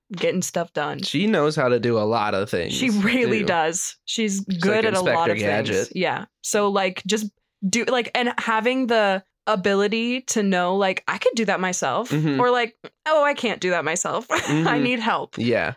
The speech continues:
Speaker 1: But it's like, I can try.
Speaker 2: Yeah, her and I built a whole fucking thing to hang the,
Speaker 1: The Jeep?
Speaker 2: the top of
Speaker 1: Yeah.
Speaker 2: her Jeep on. That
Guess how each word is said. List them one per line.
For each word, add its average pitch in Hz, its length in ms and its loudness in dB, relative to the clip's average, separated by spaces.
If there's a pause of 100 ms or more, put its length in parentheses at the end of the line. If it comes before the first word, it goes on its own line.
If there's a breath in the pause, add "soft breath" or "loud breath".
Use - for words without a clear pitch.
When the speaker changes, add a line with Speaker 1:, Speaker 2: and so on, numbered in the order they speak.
Speaker 1:
But 214 100 2
it's 220 120 0
like, 208 300 -2 (200)
I 214 60 -4
can 240 120 -4
try. 302 400 -2 (160)
Speaker 2:
Yeah, 180 240 2
her 156 220 2
and 165 100 2
I 170 220 2
built 135 720 -2
a 135 320 4
whole 135 140 2
fucking 135 400 0
thing 135 220 2
to 127 120 -2
hang 131 380 2
the, 120 240 4
Speaker 1:
The 220 60 2
Jeep? 269 320 0
Speaker 2:
the - 100 2
top 127 280 0
of - 80 2
Speaker 1:
Yeah. 285 240 2
Speaker 2:
her 392 60 2
Jeep 139 260 0
on. 92 280 0
That - 80 -8